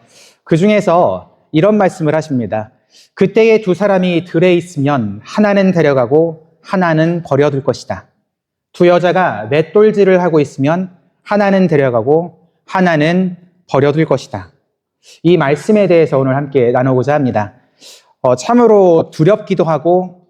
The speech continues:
아리송한 말씀이기도 하지요. 겉으로 보기에 두 사람은 이 똑같은 들에 있었고, 똑같이 들에 있었고,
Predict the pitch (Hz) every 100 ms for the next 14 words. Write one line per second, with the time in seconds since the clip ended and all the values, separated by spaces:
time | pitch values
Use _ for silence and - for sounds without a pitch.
0 | - 131 160 190 208 196 160 143 131 123
1 | 117 123 127 - 147 127 123 117 113 143
2 | 151 120 107 - _ _ _ - - -
3 | 151 220 220 208 196 160 160 170 160 160
4 | 135 - 147 170 170 - 226 202 156 156
5 | 98 90 _ _ - 135 226 254 262 -
6 | 190 160 131 120 123 - 147 175 147 135
7 | 123 - 147 180 _ - 180 196 190 -
8 | - 156 170 147 131 117 160 175 190